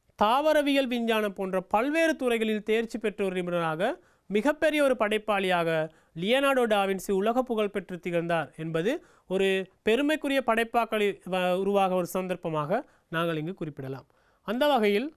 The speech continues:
லியனார்டோ டாவின்சி குறிப்பிடும் சந்தர்ப்பங்களாக முதலாவது நாங்கள் ஆர்வம். ஆர்வம் என்று பார்க்கும்போது படைப்பாக்க திறன் என்பது ஆர்வமாக கற்றலில் தங்கியுள்ளது. சிறுவர்கள் பாருங்கள் பிள்ளைகள், ஆர்வம் மிக்கவர்களாக இருக்கிறார்கள். ஏன், ஏன்,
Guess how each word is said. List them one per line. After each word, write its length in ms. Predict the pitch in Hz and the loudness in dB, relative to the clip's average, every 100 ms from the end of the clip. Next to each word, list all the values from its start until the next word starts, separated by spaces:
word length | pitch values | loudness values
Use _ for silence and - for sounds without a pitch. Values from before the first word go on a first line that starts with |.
| _ _ - | _ _ -6
லியனார்டோ 460 | 226 285 294 285 | 0 2 2 2
டாவின்சி 460 | 254 240 247 240 247 | 2 2 2 -2 -4
குறிப்பிடும் 480 | 240 233 233 233 220 | -2 -4 -2 -2 -2
சந்தர்ப்பங்களாக 720 | 214 220 202 196 175 160 165 269 - _ _ - | -2 -4 -4 -2 0 0 0 -2 -6 _ _ -6
முதலாவது 460 | 220 269 262 214 254 | 0 2 2 2 2
நாங்கள் 320 | 247 247 233 | 0 2 2
ஆர்வம். 420 | 220 233 226 196 - _ _ _ _ _ | 2 2 0 -2 -6 _ _ _ _ _
ஆர்வம் 400 | 196 240 302 311 | 0 0 2 2
என்று 200 | 294 277 269 | 0 -2 0
பார்க்கும்போது 640 | 233 208 202 180 165 170 285 - _ _ _ _ | 0 0 -2 -2 -2 -2 -4 -8 _ _ _ _
படைப்பாக்க 600 | 214 262 302 320 311 311 | 0 0 0 0 2 0
திறன் 340 | 285 254 254 | 0 0 0
என்பது 360 | 233 220 202 185 185 - 190 | -2 -2 0 0 -2 -4 -2
ஆர்வமாக 600 | 214 269 277 247 214 240 | 0 2 0 0 -2 -2
கற்றலில் 460 | 247 226 214 220 | -4 -4 -4 -4
தங்கியுள்ளது. 460 | 226 196 165 131 120 _ _ _ _ _ - | -4 -6 -8 -10 -14 _ _ _ _ _ -12
சிறுவர்கள் 640 | - 285 339 349 330 311 | 0 0 4 2 2 2
பாருங்கள் 360 | 262 254 254 220 | 2 2 0 -2
பிள்ளைகள், 360 | 208 180 202 330 - - | -2 0 -2 -4 -12 -2
ஆர்வம் 380 | 202 285 330 311 | 2 2 2 2
மிக்கவர்களாக 540 | 269 254 226 202 190 208 | 0 0 2 2 2 0
இருக்கிறார்கள். 480 | 185 151 139 127 - _ _ - | -4 -6 -8 -10 -16 _ _ -2
ஏன், 320 | 254 285 180 - _ 208 | 2 2 0 -12 _ 0
ஏன், 260 | 254 254 | 2 2